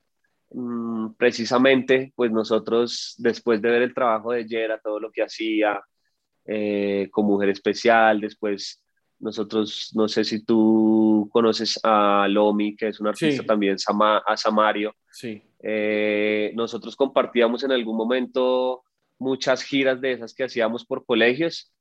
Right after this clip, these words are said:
Speaker 1: y a nosotros nos gustaba y admirábamos mucho la música de Lomi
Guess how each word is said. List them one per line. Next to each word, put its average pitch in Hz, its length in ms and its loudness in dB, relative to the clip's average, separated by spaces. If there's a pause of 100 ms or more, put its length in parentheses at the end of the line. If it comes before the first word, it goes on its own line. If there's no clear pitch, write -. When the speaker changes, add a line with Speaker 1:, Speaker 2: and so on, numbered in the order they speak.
(400)
Speaker 1:
y 113 600 0
a 120 60 4
nosotros 117 400 -2
nos 131 100 0
gustaba 120 400 4
y 120 60 4
admirábamos 117 480 2
mucho 110 260 -8
la 117 80 -2
música 113 420 -2
de 113 100 2
Lomi 104 360 0